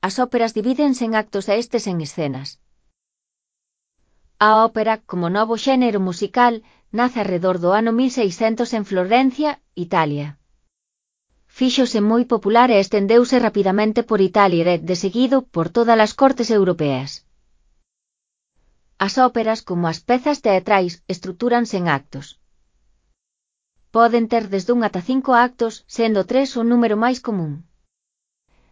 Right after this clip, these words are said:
Nestes actos distribúense as seguintes partes. Obertura.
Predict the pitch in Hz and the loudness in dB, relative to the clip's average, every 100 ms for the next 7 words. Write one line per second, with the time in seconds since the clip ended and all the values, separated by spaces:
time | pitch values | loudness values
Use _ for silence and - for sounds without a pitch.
0 | _ 208 233 240 269 269 254 - 202 190 | _ -2 -2 2 2 2 0 -2 -6 -6
1 | 175 175 180 240 254 240 202 196 185 254 | -8 -8 -2 0 0 -2 -6 -6 -2 0
2 | 269 254 - 151 147 135 - _ _ _ | 0 -4 -4 -8 -8 -16 -18 _ _ _
3 | _ _ _ _ _ _ _ _ _ _ | _ _ _ _ _ _ _ _ _ _
4 | - 208 208 196 214 185 143 | 0 4 4 2 0 0 -2